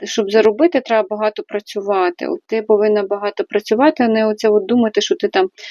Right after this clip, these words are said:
зараз, ем, відкриєш свій салон, і в тебе щось вийде. Та, ні в кого не виходить, зараз всі закриваються і так далі. Розумієте, да? У вас якась внутрішня свобода, карта зірки, це завжди про карту свободи, що кожен з нас зірка.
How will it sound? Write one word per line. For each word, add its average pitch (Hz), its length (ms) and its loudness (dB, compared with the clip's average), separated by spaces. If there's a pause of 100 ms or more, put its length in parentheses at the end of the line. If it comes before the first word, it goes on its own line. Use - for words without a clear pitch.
(180)
зараз, 196 400 0 (480)
ем, 381 400 -2 (360)
відкриєш 202 600 0
свій 208 140 0
салон, 311 440 4 (300)
і 214 60 -20
в - 40 -16
тебе 220 240 0
щось - 320 -4
вийде. 190 440 2
Та, 370 160 -2 (280)
ні 226 180 -8
в - 80 -14
кого 240 280 2
не 214 140 -2
виходить, 220 420 -2
зараз 208 220 0
всі - 180 -6
закриваються 220 640 0
і 208 40 -8
так 196 240 -8
далі. 170 320 -4
Розумієте, 254 640 4
да? - 120 -4 (460)
У 202 100 0
вас 226 400 0
якась 214 320 0
внутрішня 247 380 -6
свобода, 220 500 2
карта 214 340 -6
зірки, 262 340 -8
це 196 120 -4
завжди 220 300 0
про 226 160 0
карту 208 300 -2
свободи, 180 480 -2
що 214 180 -4
кожен 294 380 2
з 202 100 -14
нас 220 180 0
зірка. 208 500 -2